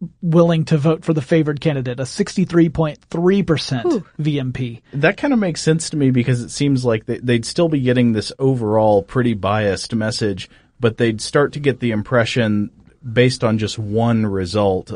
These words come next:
Speaker 3: going the other way that, yeah, I'm getting the full picture here.
Speaker 1: Yeah, the search
Speaker 2: Yeah.
Speaker 1: results are honest.
Speaker 2: Uh, right, exactly.
Speaker 1: Yeah.
Speaker 2: Because when you see just everything from one, from one position, then you start going like, "Eh, is there a bias here?"
Speaker 1: <laughs> Yeah,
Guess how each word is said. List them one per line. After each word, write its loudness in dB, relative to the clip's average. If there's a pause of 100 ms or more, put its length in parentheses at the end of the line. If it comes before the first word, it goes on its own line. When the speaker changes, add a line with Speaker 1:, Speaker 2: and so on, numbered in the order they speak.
(260)
Speaker 3:
going 0
the -2
other -2
way 0
that, -6
yeah, -2
I'm 4
getting 0
the 2
full 0
picture -8
here. -8
Speaker 1:
Yeah, 6
the 2
search 4
Speaker 2:
Yeah. 6
Speaker 1:
results 4
are -2
honest. -6 (100)
Speaker 2:
Uh, 0 (100)
right, 2
exactly. -4
Speaker 1:
Yeah. -10
Speaker 2:
Because 0
when 0
you 2
see -2
just -6 (200)
everything 0
from -4
one, -2 (160)
from -4
one -2
position, -2
then -2
you -4
start -6
going -2
like, -6
"Eh, -4 (100)
is -4
there -6
a -6
bias -4
here?" -10
Speaker 1:
<laughs> -2
Yeah, 2